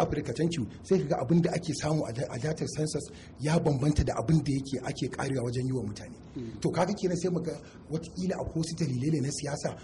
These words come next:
Speaker 1: musamman a kas-, jihohin Afirka.
Speaker 2: To, tunda,
Speaker 1: Na
Speaker 2: tunda misali kun matsu da, wato, ku layin ku ne,
Speaker 1: Na'am, na'am.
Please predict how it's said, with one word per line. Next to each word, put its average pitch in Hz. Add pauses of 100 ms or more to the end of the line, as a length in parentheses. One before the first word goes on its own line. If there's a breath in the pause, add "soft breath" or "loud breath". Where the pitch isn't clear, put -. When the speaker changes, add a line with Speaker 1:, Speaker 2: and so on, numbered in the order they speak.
(120 loud breath)
Speaker 1:
musamman 143
a -
kas-, 131
jihohin 151
Afirka. 151 (160)
Speaker 2:
To, 160
tunda, -
Speaker 1:
Na 175 (100)
Speaker 2:
tunda 190
misali 151
kun 143
matsu 135
da, 123
wato, 123 (160)
ku 170
layin 156
ku 117
ne, 104
Speaker 1:
Na'am, -
na'am. 165